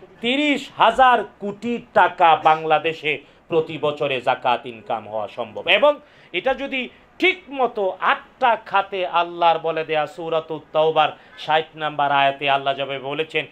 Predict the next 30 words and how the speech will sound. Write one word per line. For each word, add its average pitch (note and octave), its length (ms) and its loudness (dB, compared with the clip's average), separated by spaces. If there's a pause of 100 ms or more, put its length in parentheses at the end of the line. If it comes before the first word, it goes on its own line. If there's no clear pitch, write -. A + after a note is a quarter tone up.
(280)
ঠিক G#3 240 -6
মতো E3 240 2
বন্টন D3+ 520 0
হয়, B3 180 2 (300)
তাহলে A#3 320 4
বাংলাদেশে F#3+ 840 0 (260)
আমাদের F#3+ 380 -2
এই F#3+ 80 -4
বিশাল B3 920 4
জনগোষ্ঠী, F#3+ 760 -2 (280)
যেখানে F3+ 320 0
একশো G3+ 420 -4
জনের F3 340 -2
নব্বই D#3+ 480 -2
জন E3+ 280 -2
দরিদ্র, C#3+ 500 -2 (360)
মাত্র B3+ 540 2
বারো C4 460 6
বছরে G3+ 540 2 (260)
বাংলাদেশে D#3+ 680 2
দরিদ্র C#3+ 680 0
কেউ C3+ 300 -4
খুঁজে C3 500 -4
পাওয়া A#2 480 4
যাবে A#2 480 -2
না। B2 240 -2 (300)
এবং A#3 300 2
এই G#3 220 0
গবেষণার A3+ 600 -2
সাথে F#3 360 -4